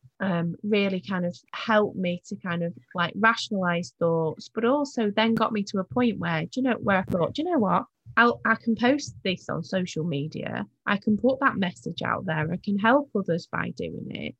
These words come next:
But also, then I can start talking about it as well." So for me, it's kind of, I had to kind of go through that process. So within the Human Reboot, which is, you know, my program, we do have,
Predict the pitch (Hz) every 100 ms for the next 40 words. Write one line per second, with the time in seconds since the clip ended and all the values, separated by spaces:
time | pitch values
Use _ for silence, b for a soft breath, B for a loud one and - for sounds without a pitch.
0 | - 262 - 294 349 320 - - - 165
1 | 185 254 - - 220 330 330 - 240 -
2 | 185 131 233 302 349 269 202 180 175 -
3 | - 180 214 254 226 175 175 b b b
4 | - 254 254 - 262 277 302 202 214 -
5 | - 220 208 202 - 202 226 226 233 -
6 | 196 185 190 180 - 190 170 175 - -
7 | 220 220 214 - 175 170 - 208 196 -
8 | 208 226 262 240 226 226 - 208 214 208
9 | 185 190 196 190 170 170 - - - 185
10 | 175 - - 180 170 185 - 190 196 202
11 | - 170 165 160 160 165 196 - 202 196
12 | 196 196 190 190 180 170